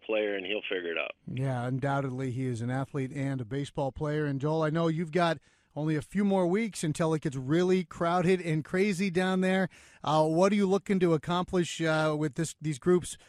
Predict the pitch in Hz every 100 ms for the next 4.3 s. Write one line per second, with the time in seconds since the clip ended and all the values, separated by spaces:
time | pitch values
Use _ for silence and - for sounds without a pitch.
0 | _ - 147 - 170 156 139 127 127 -
1 | 190 156 156 180 - 160 156 156 180 165
2 | _ _ - 180 196 262 269 262 233 190
3 | 196 165 165 196 220 - 180 180 170 135
4 | 160 156 139